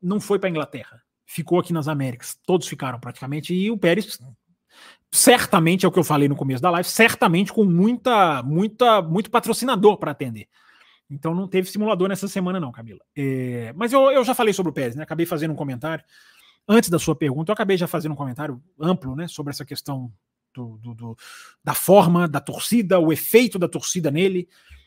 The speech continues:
né? Como será o efeito da torcida no Pérez? Vai jogar pra cima? Vai fazer o cara se sentir mais à vontade? "Tô em casa, tô bem." Ou vai ter o efeito contrário? Mais pressão, mais necessidade de performar.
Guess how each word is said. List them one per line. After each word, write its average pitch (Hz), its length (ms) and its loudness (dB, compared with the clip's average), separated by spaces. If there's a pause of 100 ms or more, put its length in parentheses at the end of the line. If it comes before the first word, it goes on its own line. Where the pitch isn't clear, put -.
(140)
né? 151 260 -10
Como 254 220 4
será 226 180 4
o 190 80 6
efeito 180 360 4
da 170 80 -2
torcida 147 360 -6
no 139 100 -8
Pérez? - 460 -12 (580)
Vai 185 360 2
jogar 156 340 0
pra - 140 -4
cima? 208 480 -4 (400)
Vai 196 200 2
fazer 175 280 -2
o 160 60 0
cara 170 240 -2
se 160 160 -10
sentir 165 300 -8
mais 156 240 -2
à 147 40 0
vontade? 143 600 0 (420)
"Tô 202 120 0
em 151 100 -4
casa, 175 500 4
tô 190 160 -4
bem." 208 400 0 (480)
Ou 277 160 4
vai 214 160 4
ter 240 120 2
o 208 100 8
efeito 180 260 0
contrário? 139 460 -12 (200)
Mais 180 380 0
pressão, 147 520 -6 (540)
mais 170 760 -4
necessidade 175 720 -6
de 156 80 -10
performar. 143 640 -10